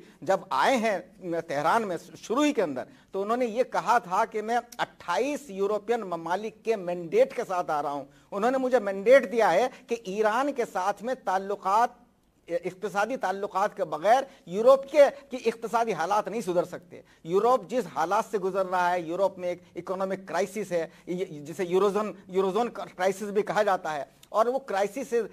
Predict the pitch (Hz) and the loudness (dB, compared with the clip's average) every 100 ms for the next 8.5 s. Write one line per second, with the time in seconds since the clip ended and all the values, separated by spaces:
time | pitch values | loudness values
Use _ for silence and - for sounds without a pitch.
0 | - _ 233 190 208 - 214 139 220 - | -12 _ -8 -6 -4 -2 -2 0 0 0
1 | 302 247 160 127 - _ 208 214 254 240 | 4 4 4 0 -8 _ -4 -2 -2 2
2 | 233 247 240 190 226 226 294 262 226 220 | 2 4 0 2 0 0 0 0 2 2
3 | 220 196 180 185 185 240 247 240 185 190 | 2 0 -4 -4 -4 -2 0 -2 0 0
4 | 190 - 208 196 202 202 190 214 196 170 | 0 -2 -2 -2 -4 -4 0 0 0 -2
5 | 180 233 254 226 196 190 254 320 254 233 | -2 2 6 6 4 -2 0 2 2 2
6 | 220 202 170 170 - - 247 - 330 311 | 2 -2 -4 -6 -6 -12 -4 2 2 2
7 | 254 277 269 233 262 226 226 226 - 185 | 0 0 2 2 2 0 -2 -2 -2 0
8 | 170 226 233 254 | 2 2 6 4